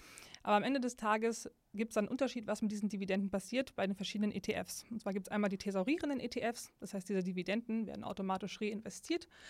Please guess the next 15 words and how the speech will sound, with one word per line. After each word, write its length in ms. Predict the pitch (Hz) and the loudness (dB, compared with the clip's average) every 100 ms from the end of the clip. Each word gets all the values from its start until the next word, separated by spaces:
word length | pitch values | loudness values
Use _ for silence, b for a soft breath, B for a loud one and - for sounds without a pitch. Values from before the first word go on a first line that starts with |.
| B B | B B
Oder 420 | 240 262 269 269 247 | 0 4 6 6 2
bei 200 | 196 180 | 0 2
dem 120 | 180 | 2
ausschüttenden 500 | 196 - 240 233 220 | 0 0 -2 0 0
E 60 | |
T 140 | 208 - | -2 0
F 300 | 196 196 - | 0 -2 -6
werden 240 | 220 202 | -2 0
diese 180 | 196 196 | 2 0
Dividenden 600 | 185 185 180 202 196 208 | -2 0 2 2 0 -2
an 160 | - 202 | 0 0
dich 160 | 208 - | 0 2
ausgezahlt. 640 | 190 196 - - - - B B B B B B _ _ _ _ | 0 0 -2 -2 -2 -6 B B B B B B _ _ _ _
Es 80 | - | 0
kann 260 | 226 240 | 4 4